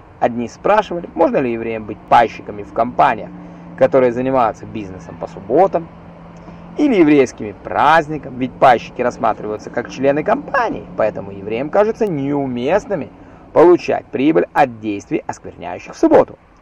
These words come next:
Но и запрещение евреям владеть акциями вытолкнет их из общины, их общины из ведущих секторов капиталистической экономики.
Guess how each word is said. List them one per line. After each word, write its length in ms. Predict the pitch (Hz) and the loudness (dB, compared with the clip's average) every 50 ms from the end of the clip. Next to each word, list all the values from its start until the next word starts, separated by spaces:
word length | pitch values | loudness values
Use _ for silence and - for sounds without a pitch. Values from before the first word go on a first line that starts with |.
| _ | _
Но 120 | 123 123 123 | -6 -6 -4
и 40 | |
запрещение 680 | 120 120 143 147 165 151 - - 175 156 131 117 110 107 | -4 -4 -4 -4 -4 -4 -4 -2 -2 -2 -2 -2 -6 -8
евреям 400 | 113 123 135 131 117 107 104 101 | -6 -4 -4 -4 -4 -6 -8 -6
владеть 300 | 107 117 117 110 104 - - _ _ - | -6 -4 -4 -4 -8 -12 -16 _ _ 0
акциями 640 | 131 160 185 180 - - - 117 104 98 98 - - - - - _ _ _ _ - | 2 2 2 2 0 -4 -10 -10 -10 -10 -12 -20 -20 -20 -20 -20 _ _ _ _ -18
вытолкнет 640 | 104 98 110 139 - 247 254 262 247 254 220 180 - _ - | -10 -8 -8 0 4 4 4 4 4 0 -2 -2 -4 _ -4
их 180 | 151 131 117 - - | -4 -4 -4 -4 -8
из 160 | 135 120 104 | -8 -4 -4
общины, 580 | 104 92 - - - - - 113 135 170 185 190 _ _ _ _ _ _ _ _ _ _ _ _ _ _ | -4 -4 -6 -8 -18 -12 -8 -6 -4 -4 -6 -6 _ _ _ _ _ _ _ _ _ _ _ _ _ _
их 220 | - 160 - - - | -2 -2 -2 -2 -2
общины 540 | - 117 - - - - - 113 135 165 - | -2 -2 -2 -4 -8 -12 -8 -6 -6 -6 -6
из 160 | - 151 123 113 | -6 -8 -6 -6
ведущих 480 | 123 123 107 104 98 101 - 165 165 | -6 -8 -8 -10 -12 -12 -10 -12 -10
секторов 400 | - - - - 151 120 101 104 | -8 -8 -8 -6 -4 -4 -4 -4
капиталистической 840 | - 165 156 165 - 165 160 151 - - - - - - - 143 - | -6 -6 -6 -6 -6 -8 -8 -10 -10 -14 -20 -20 -18 -10 -8 -6 -4
экономики. 460 | - - 554 539 440 208 - - _ | -2 -2 -2 -2 -2 -4 -6 -10 _